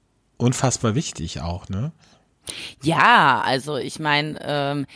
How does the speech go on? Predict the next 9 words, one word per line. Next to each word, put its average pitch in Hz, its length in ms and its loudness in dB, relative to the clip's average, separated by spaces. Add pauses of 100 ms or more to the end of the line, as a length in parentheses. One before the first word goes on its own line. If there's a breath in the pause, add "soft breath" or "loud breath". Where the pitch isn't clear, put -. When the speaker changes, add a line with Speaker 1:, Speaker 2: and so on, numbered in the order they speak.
(200 loud breath)
Speaker 2:
es - 180 -2
gibt - 280 -2
ja 185 220 6
auch 160 220 4 (160)
körpereigene 165 840 2
Gerüche, 156 760 0 (420 soft breath)
die 175 360 2 (380)
nichts 165 340 0
jetzt - 340 0